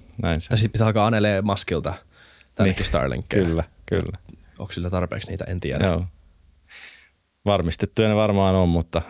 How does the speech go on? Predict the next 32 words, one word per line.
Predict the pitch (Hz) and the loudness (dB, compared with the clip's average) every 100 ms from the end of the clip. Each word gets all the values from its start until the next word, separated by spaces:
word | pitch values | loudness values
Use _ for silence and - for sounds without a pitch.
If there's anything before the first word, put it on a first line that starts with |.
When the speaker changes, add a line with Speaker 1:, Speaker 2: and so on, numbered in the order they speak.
| - - - - - - | -14 -20 -20 -20 -20 -8
Speaker 1:
ne | 90 | -4
yhteydet | 82 - - 78 - - - - | -4 -4 -4 -2 -4 -12 -14 -6
monen, | 87 82 78 - _ _ - | -2 -2 -4 -8 _ _ -10
monista | 101 85 92 90 90 | -4 -2 -2 0 0
eri | 92 | 2
kohdista, | 104 95 80 - | 2 2 0 -6
mutta | 60 - - | -8 -8 -4
siitä | 95 87 | -2 0
huolimatta, | 90 92 71 82 - | 2 2 2 -2 -6
niin | - - | -10 -10
kyllä | - 110 - - _ _ - | -10 -12 -14 -20 _ _ -14
siinä | - 80 104 - - | -12 -10 -12 -14 -6
varmaan | 101 95 87 | -2 0 -2
pystyy | 92 - 90 | -4 -4 0
vaikeuttaa | 85 82 82 - | 0 -2 -6 -6
aika | - - | -8 -8
paljon | - 50 | -10 -8
meidän | 50 50 | -4 -4
elämää, | 50 50 50 50 | -4 -6 -8 -12
jos | - - | -12 -14
niitä | - - | -14 -8
ruvetaan | 85 - 92 | -8 -6 -8
tuolta | - - | -6 -6
pätkimään, | - - - - | -6 -8 -12 -14
niin. | - - _ _ - - | -16 -20 _ _ -10 -4
Speaker 2:
Mut | 127 | 0
te | 175 | 2
ette | 165 127 | 2 2
tee | 120 | 2
merikaapeleita | 110 113 95 85 67 78 78 95 | 4 4 2 -2 -2 0 0 2
maihin? | 92 71 98 101 | 0 0 -2 2
Speaker 1:
Ei. | 92 73 76 - | 2 0 -4 -6